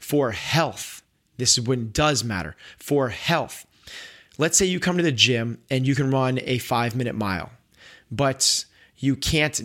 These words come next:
deadlift ninety-five pounds. You continuing to go out and run your twenty to thirty miles a week is not gonna make you any healthier. You potentially backing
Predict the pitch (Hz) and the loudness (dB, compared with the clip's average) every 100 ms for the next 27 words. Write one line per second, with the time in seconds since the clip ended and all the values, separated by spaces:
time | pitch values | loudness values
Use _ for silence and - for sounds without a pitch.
0 | 113 147 147 120 113 - - - - 113 | -2 0 2 0 -2 -2 -6 -8 -6 -2
1 | 101 98 92 90 110 92 67 - - _ | -2 -2 -2 -2 -4 -4 -4 -6 -6 _
2 | _ _ _ _ _ _ - - - - | _ _ _ _ _ _ -20 -20 -20 -20
3 | - _ _ _ _ 131 160 220 220 170 | -20 _ _ _ _ 0 2 2 0 2
4 | 185 180 175 127 147 143 - 131 117 110 | 4 4 2 2 2 0 -2 -4 -4 -2
5 | 117 117 135 147 147 127 _ 120 120 - | 0 2 2 0 -4 -10 _ -2 -2 -2
6 | - 135 127 123 131 127 120 123 113 127 | 0 0 0 2 2 2 0 0 0 0
7 | 139 - - 101 104 131 139 127 120 117 | -2 -8 -10 -8 -2 -2 0 0 0 -2
8 | 117 - 120 110 90 - - 127 - 104 | -4 -4 -2 -4 -6 -6 -2 0 -2 -6
9 | - - _ - - - - 127 160 175 | -8 -14 _ -18 -16 -16 -4 2 2 2
10 | 147 165 143 135 110 101 135 127 117 | 0 0 2 0 0 0 0 0 -4